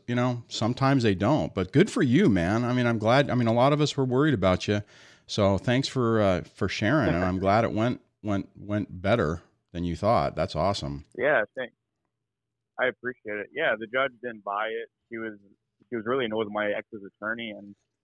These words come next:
Speaker 2: they tried to smear me at the end, basically saying that I was, again, an absolutist. Um, I only cared about my ego. It was all about winning for me, and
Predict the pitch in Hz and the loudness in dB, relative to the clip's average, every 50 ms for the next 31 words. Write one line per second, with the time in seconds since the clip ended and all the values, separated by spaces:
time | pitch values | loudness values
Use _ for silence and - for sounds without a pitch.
0 | _ _ _ _ - 113 110 - 131 127 123 113 - _ - 113 113 117 120 120 | _ _ _ _ -4 -4 -2 0 0 0 0 0 -4 _ -8 -6 -6 -6 -4 -4
1 | 120 117 113 - - 82 101 113 113 117 113 107 110 107 - 113 104 - - 110 | -4 -4 -4 -6 -6 -8 -6 -6 -6 -6 -6 -6 -8 -8 -10 -14 -14 -12 -10 -8
2 | 107 104 104 107 104 104 101 98 104 104 104 98 110 107 104 107 107 107 107 - | -6 -6 -6 -4 -6 -6 -10 -12 -12 -12 -10 -6 -6 -6 -6 -6 -6 -8 -8 -8
3 | _ _ 110 101 98 104 107 107 110 110 113 _ _ _ - - - 107 104 107 | _ _ -10 -8 -8 -8 -6 -6 -6 -6 -6 _ _ _ -14 -8 -6 -4 -4 -2
4 | 104 104 104 104 110 107 107 107 107 107 107 104 110 113 113 107 - 117 117 113 | -4 -4 -6 -6 -6 -4 -4 -4 -6 -8 -8 -8 -6 -6 -6 -6 -4 -2 -2 -2
5 | 107 107 107 104 110 104 98 107 110 104 113 113 113 110 113 - _ _ _ _ | 0 -2 -2 -2 -4 -6 -8 -12 -8 -6 -2 -2 -2 -2 -4 -8 _ _ _ _
6 | _ - 110 110 101 113 113 110 104 107 104 104 104 110 110 117 113 110 - _ | _ -6 -4 -2 0 0 -2 0 -2 -4 -6 -6 -8 -10 -12 -12 -14 -16 -16 _
7 | 123 117 113 117 117 117 117 117 113 107 104 104 104 104 101 | -14 -14 -12 -12 -10 -10 -10 -8 -10 -10 -10 -14 -18 -20 -20